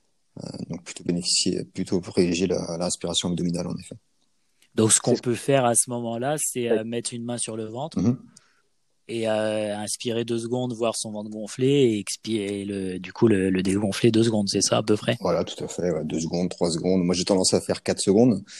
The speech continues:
Speaker 1: mais l'idée, c'est
Speaker 2: D'accord.
Speaker 1: d'inspirer et d'expirer, euh, pour le même, euh, le même, euh, même temps.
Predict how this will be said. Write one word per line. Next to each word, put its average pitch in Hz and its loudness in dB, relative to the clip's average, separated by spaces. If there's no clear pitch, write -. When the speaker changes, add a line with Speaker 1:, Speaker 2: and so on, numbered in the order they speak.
Speaker 1:
mais 101 4
l'idée, 104 8
c'est 117 4
Speaker 2:
D'accord. 117 2
Speaker 1:
d'inspirer 110 6
et 101 2
d'expirer, 98 -4
euh, - -20
pour 98 -4
le 92 -2
même, 98 0
euh, 85 -6
le 92 -2
même, 95 4
euh, 85 -2
même 95 0
temps. - 0